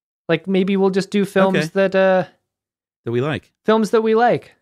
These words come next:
Speaker 2: I'm into that.
Speaker 1: Let's do it. I just wanna
Speaker 2: All right.
Speaker 1: keep doing this with you, with you. This is a lot of fun.
Speaker 2: Yeah, me too. Absolutely. And I know we're gonna see each other in September, which I'm super excited about.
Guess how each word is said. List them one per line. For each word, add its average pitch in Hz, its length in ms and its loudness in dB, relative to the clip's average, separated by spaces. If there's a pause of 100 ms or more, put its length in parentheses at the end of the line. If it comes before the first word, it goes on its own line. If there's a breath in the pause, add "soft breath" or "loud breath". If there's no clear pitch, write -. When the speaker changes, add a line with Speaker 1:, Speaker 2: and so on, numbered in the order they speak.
(300)
Speaker 2:
I'm 117 140 -6
into 170 200 -4
that. 82 220 -8 (920)
Speaker 1:
Let's - 160 -16
do 151 160 0
it. 117 160 -16 (480)
I 202 40 2
just 240 160 -4
wanna 269 120 2
Speaker 2:
All 214 40 2
right. - 60 -6
Speaker 1:
keep 196 160 -2
doing 190 280 2
this 143 160 -6
with 131 180 -8
you, 127 260 -12
with 151 220 -2
you. 147 120 -4
This 165 180 -6
is 190 120 -6
a 190 60 -4
lot 202 160 0
of 180 80 0
fun. 170 240 -2 (300)
Speaker 2:
Yeah, 113 220 0
me 101 120 -2
too. 85 280 -6 (140)
Absolutely. 95 600 -6 (400)
And 101 240 -4
I 98 60 -4
know 101 120 -4
we're 104 120 -2
gonna 104 140 -6
see 107 160 -12
each 101 120 -8
other 98 160 -4
in 90 100 -8
September, 107 520 -4
which 104 180 -10
I'm 87 140 -14
super 117 420 -6
excited 85 380 -12
about. 85 360 -14